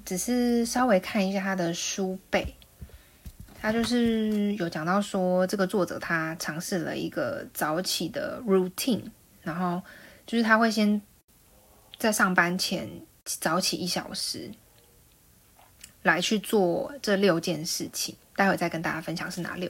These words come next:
件。那这个事情其实就蛮吸引我，因为他不是说早起，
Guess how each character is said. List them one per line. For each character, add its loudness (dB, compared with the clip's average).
件。 -6
那 8
这 10
个 10
事 2
情 6
其 0
实 0
就 4
蛮 -2
吸 2
引 -2
我， -6
因 0
为 2
他 2
不 2
是 6
说 0
早 -2
起， -2